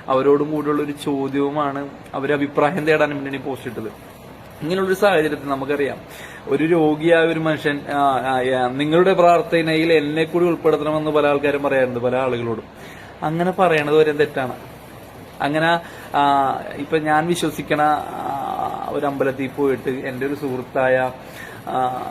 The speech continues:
രോഗിയായ ഒരു മുസ്ലിം സുഹൃത്തിന് വേണ്ടി ഒരു പൂജ കഴിക്കണത് ഇത്ര വലിയ തെറ്റാണ്.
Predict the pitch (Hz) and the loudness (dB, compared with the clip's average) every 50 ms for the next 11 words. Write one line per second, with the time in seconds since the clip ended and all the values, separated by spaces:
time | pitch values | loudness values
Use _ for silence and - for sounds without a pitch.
0 | 123 - 135 139 139 143 143 139 143 151 151 143 139 139 139 139 135 135 135 131 | -6 -2 2 4 4 4 4 2 2 2 2 4 4 4 4 2 0 0 -6 -8
1 | 123 127 135 135 127 120 - 135 123 127 123 123 143 135 131 135 139 139 135 127 | -8 -6 -6 -6 -6 -4 -4 -2 -2 -2 -4 -4 -6 -4 -4 -4 -4 -4 -4 -4
2 | 127 135 135 131 131 127 - 139 131 131 131 123 139 139 139 131 127 143 131 131 | -4 -2 -2 -2 -4 -6 -8 -8 -6 -6 -4 -2 0 0 0 0 -2 -6 -8 -6
3 | 131 139 131 - - - - - - 143 143 147 151 139 147 147 143 147 139 - | -6 -6 -6 -8 -14 -18 -8 -4 -2 0 2 0 0 2 0 2 2 0 -2 -2
4 | - 143 127 123 113 | -4 -4 -2 -2 -4